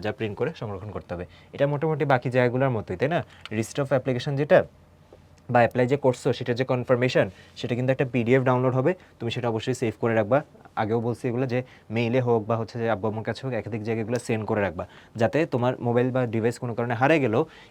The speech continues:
এটা যাতে না হারায়। আবেদন ফি প্রদান, এই যে আবেদন ফি বাবদ এগারোশো টাকা অথবা বারোশো টাকা, ওই যে যার জন্য যেটা আর কি, যে যেখানে অ্যাপ্লাই করবা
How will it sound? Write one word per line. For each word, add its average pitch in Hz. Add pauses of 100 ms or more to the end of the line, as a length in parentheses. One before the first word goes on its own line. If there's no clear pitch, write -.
(100)
এটা 127
যাতে 117
না 104
হারায়। 90 (340)
আবেদন 135
ফি 151 (100)
প্রদান, 147
এই 131
যে 123
আবেদন 120
ফি 139
বাবদ 131 (200)
এগারোশো 120
টাকা 135 (260)
অথবা 127
বারোশো 113
টাকা, 131
ওই 139
যে 101 (300)
যার 113
জন্য 110 (100)
যেটা 107
আর 101
কি, 135
যে 110 (100)
যেখানে 107
অ্যাপ্লাই 104
করবা 101